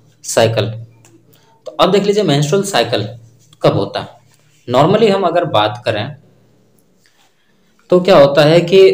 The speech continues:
menstrual cycle, आप स्वाभाविक सी बात बोलेंगे कि puberty के बाद होता है। कब होता है? puberty के बाद या फिर puberty के समय से। अब जैसे देख लीजिए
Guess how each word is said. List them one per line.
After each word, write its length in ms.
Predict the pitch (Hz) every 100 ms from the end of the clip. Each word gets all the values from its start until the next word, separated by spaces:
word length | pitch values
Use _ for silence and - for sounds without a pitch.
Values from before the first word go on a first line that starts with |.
| 131
menstrual 360 | 139 147 175 160
cycle, 320 | 147 156 156 123
आप 180 | 120 113
स्वाभाविक 480 | - - 123 147 160
सी 100 | 151
बात 160 | 147 147
बोलेंगे 360 | 143 147 151 147
कि 180 | - 156
puberty 500 | 131 120 120 120 139
के 100 | 151
बाद 200 | 139 131
होता 200 | 127 139
है। 100 | 131 - -
कब 100 | 143
होता 220 | 143 165
है? 80 | 156 - _ -
puberty 340 | 123 131 139
के 120 | 135
बाद 220 | 123 120 - - _ _ _ _ -
या 100 | 131
फिर 160 | 135 147
puberty 540 | - 135 135 131 147
के 100 | 151
समय 220 | - 135 131
से। 120 | 151 - - _ _ _ -
अब 120 | 147
जैसे 200 | 160 165
देख 160 | 160 160
लीजिए 260 | 156 160